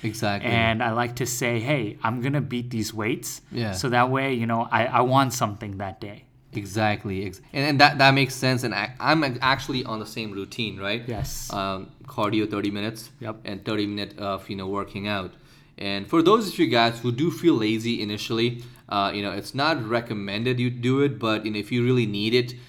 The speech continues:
Speaker 1: use a pre-workout solution.
Speaker 2: Yes.
Speaker 1: And, you know, I take a pre-workout solution, C four, and, you know, I take one percent of the recommended amount.
Speaker 2: Yeah.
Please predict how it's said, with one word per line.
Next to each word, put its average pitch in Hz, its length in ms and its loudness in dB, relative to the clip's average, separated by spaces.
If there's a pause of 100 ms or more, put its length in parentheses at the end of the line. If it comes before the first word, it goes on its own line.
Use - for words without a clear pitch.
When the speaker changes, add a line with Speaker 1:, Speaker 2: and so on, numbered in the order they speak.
(140)
Speaker 1:
use 107 260 -2
a 101 60 -4
pre-workout 110 600 -2
solution. 110 580 -6 (260)
Speaker 2:
Yes. 107 240 -2
Speaker 1:
And, 98 220 -2
you 101 60 -2
know, 101 100 -2
I 104 100 0
take 123 220 -4
a - 40 -12
pre-workout 117 440 0
solution, 107 260 -4
C 123 220 -6
four, 113 360 0 (320)
and, 101 380 -2
you 104 80 -2
know, 90 80 -4
I 107 80 -2
take - 480 0 (760)
one 160 360 2
percent 135 640 -2
of 104 120 -6
the 107 140 -2
recommended 107 540 -2
amount. 98 540 -6
Speaker 2:
Yeah. 107 240 -6